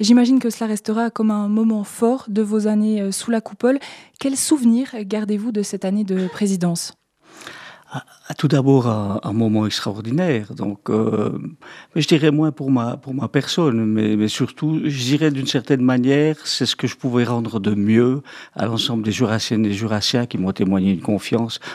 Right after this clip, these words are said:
Speaker 2: non pas depuis douze ans, mais depuis une trentaine d'années, comme, comme maire, comme, comme député, euh, comme membre du, du, du gouvernement. Et naturellement, il y a des concours de circonstances qui font que vous, vous arrivez donc, euh,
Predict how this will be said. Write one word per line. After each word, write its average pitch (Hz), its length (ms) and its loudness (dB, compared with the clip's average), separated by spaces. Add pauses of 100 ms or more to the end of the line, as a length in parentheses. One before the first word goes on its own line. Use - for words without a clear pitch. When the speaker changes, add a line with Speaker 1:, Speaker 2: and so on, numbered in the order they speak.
Speaker 2:
non 135 80 4
pas 143 140 2
depuis 147 180 -4
douze 143 320 0
ans, 135 240 -2
mais 107 280 0
depuis - 340 -4
une 107 240 -2
trentaine 120 420 0
d'années, 131 440 2
comme, 107 360 -2 (320)
comme 117 200 2
maire, 120 560 2
comme, 110 440 -2
comme 110 240 0
député, 123 720 0
euh, 107 240 -2
comme 110 400 -2
membre 113 320 0
du, 110 240 0
du, 110 200 -2
du 113 220 -4
gouvernement. 117 640 0 (500)
Et 95 460 0
naturellement, 117 520 0
il 127 40 2
y - 20 0
a 104 40 -2
des 101 120 -2
concours 120 320 -6
de 120 100 0
circonstances 127 760 -4
qui 120 100 -6
font 110 240 -6
que - 140 -20
vous, 95 160 -4 (400)
vous 107 160 -2
arrivez 117 420 2
donc, 104 340 -6
euh, - 120 -4